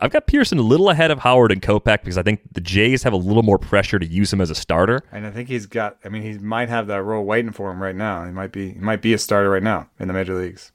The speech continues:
Speaker 1: Pat's a little clearer. I've got A J Puck in this group right now, but I think he could easily drop into the Howard Kopech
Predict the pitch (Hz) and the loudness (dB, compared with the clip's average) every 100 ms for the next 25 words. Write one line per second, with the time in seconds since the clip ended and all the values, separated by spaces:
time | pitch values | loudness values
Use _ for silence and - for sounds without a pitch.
0 | _ _ - - 110 - 107 117 123 135 | _ _ -2 -2 0 2 4 4 6 6
1 | 147 151 143 - 123 120 120 - 120 110 | 6 6 2 2 4 6 4 2 0 0
2 | 143 - 170 226 185 135 - - 131 147 | -2 -2 -6 -2 0 0 -2 0 0 0
3 | - 165 165 160 131 143 143 117 123 98 | -2 -2 -2 -2 2 2 4 2 2 2
4 | 101 113 120 104 104 - 117 120 107 - | 2 4 4 4 2 2 -2 -2 -4 -2
5 | 113 107 98 90 98 98 98 92 87 - | 0 2 2 4 4 4 2 2 2 4
6 | 92 90 85 98 87 - 85 | 4 4 4 0 0 0 -2